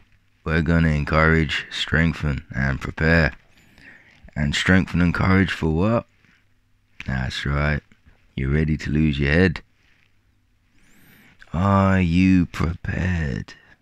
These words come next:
to walk the narrow path? Are you ready? Can you endure, persevere to the end?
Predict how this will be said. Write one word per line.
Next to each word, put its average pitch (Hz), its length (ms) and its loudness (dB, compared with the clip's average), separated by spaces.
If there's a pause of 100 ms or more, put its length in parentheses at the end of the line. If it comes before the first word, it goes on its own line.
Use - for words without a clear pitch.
(720)
to 67 260 -6
walk 80 680 -2 (260)
the 71 120 -8
narrow 73 420 -2
path? 76 680 -4 (1200)
Are 80 120 -4
you 82 260 0
ready? 80 400 -2 (2500)
Can 92 340 0
you 90 320 4
endure, 87 720 0
persevere 71 840 -4 (2000)
to - 120 -12
the 64 200 -6
end? - 320 -8